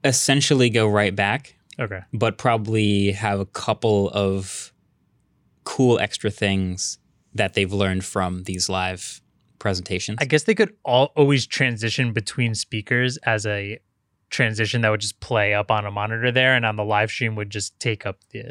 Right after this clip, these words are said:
Speaker 2: like,
Speaker 1: Yeah, it's,
Speaker 2: switch camera
Speaker 1: it's funny
Speaker 2: almost.
Speaker 1: because they, they have really nailed the whole keynote thing where one person walks off stage holding a remote and the next person walks on stage, they hand them the remote and they go,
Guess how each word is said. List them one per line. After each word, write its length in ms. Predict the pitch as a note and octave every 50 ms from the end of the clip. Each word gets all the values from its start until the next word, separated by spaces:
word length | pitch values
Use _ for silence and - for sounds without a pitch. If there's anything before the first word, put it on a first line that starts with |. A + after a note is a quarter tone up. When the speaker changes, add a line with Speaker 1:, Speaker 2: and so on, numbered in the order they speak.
| - D#3 D#3 C#3 - _ -
Speaker 2:
like, 80 | E3 E3+
Speaker 1:
Yeah, 80 | D#3
it's, 80 | D3 -
Speaker 2:
switch 320 | - - B2+ A2 G2+ -
camera 280 | - - G2+ G2 G#2 C3+
Speaker 1:
it's 120 | D#3 -
funny 140 | - G#3 F#3
Speaker 2:
almost. 60 | D#3+ C#3
Speaker 1:
because 200 | B2 C3 A#2 G#2+
they, 240 | B2+ B2+ B2 A#2 F#2+
they 300 | A2 G2 - C3 C#3 C#3
have 360 | C3 B2+ A#2+ G#2 G2 G2 F#2+
really 400 | G#2+ B2+ C3+ B2+ B2 A#2 A2+ A2
nailed 420 | G#2 G2+ G2 G2+ G2+ G2+ G2 G2 F#2
the 80 | G2+
whole 220 | G2+ G#2 F#2+ F#2+ -
keynote 440 | - - - A2 G2 F#2+ F2+ - -
thing 340 | - - G2+ F#2+ F#2 F#2 F#2
where 140 | F#2 F#2 F#2+
one 240 | G2 G#2+ G#2+ G#2+
person 340 | - - G#2+ G#2 - A2+ G#2+
walks 300 | G#2+ G#2+ G#2 G2+ - -
off 120 | A#2 G#2+ -
stage 380 | - - A2 G2+ G2 F#2 -
holding 320 | - G#2+ G#2+ G#2 G#2 G2+ G2+
a 40 |
remote 360 | G2 F#2+ G2+ A2+ B2 A#2+ A2 -
and 80 | G#2+
the 40 | G#2+
next 200 | G#2 G#2 - -
person 320 | - A#2 G#2+ G#2 - G#2
walks 280 | G#2 G#2 G#2 G2+ - -
on 140 | A2+ G2+ F#2+
stage, 460 | - - - G#2+ G2+ G2 G2+ G2 F#2+
they 80 | G#2 G2
hand 280 | G2 A2 G#2+ G#2+ G#2
them 120 | G2+ G2+ G2+
the 80 | G2+
remote 320 | G2 G2 G2+ G2 G2 G2 F2+
and 100 | G2+ G2+
they 60 | F#2+
go, 260 | F2+ G2+ F#2+ F#2 F2+